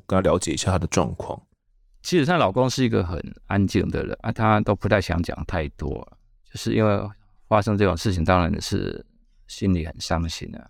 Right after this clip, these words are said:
Speaker 2: 我们后来有去查访哦，美兰她有一个常常来载她上下班的一个同事，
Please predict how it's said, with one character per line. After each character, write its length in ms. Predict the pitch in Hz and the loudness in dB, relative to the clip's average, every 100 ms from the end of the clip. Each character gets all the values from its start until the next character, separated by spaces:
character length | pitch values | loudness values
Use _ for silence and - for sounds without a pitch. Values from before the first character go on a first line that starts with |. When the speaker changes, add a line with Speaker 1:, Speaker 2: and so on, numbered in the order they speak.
| _ - | _ -2
Speaker 2:
我 200 | 117 113 | 2 6
们 180 | 117 | 4
后 160 | 120 143 | 4 4
来 140 | 107 | 4
有 220 | 92 90 87 | 2 2 2
去 160 | 135 | 0
查 320 | - 95 92 | 0 2 2
访 160 | 117 - - | 2 -2 -4
哦， 240 | 85 - - _ | -6 -8 -14 _
美 240 | - 113 104 | 0 4 4
兰 180 | 98 107 | 4 4
她 160 | 139 | 4
有 120 | 113 | 4
一 40 | 113 | 2
个 520 | 110 104 98 98 - _ - | 4 4 2 0 -6 _ -2
常 220 | 107 127 | 2 4
常 260 | 98 87 | 4 2
来 260 | 87 85 87 90 92 95 - | 2 2 2 0 -2 -6 -8
载 220 | - 120 | 0 2
她 280 | 113 110 110 - | 4 2 0 -4
上 200 | - 117 | 0 2
下 200 | 98 101 | 4 2
班 180 | - 95 | 4 2
的 100 | 87 | 2
一 60 | 92 | 0
个 240 | 85 82 - | 0 -2 -2
同 260 | - 80 92 | -4 -2 -2
事， 240 | - 120 | -2 -2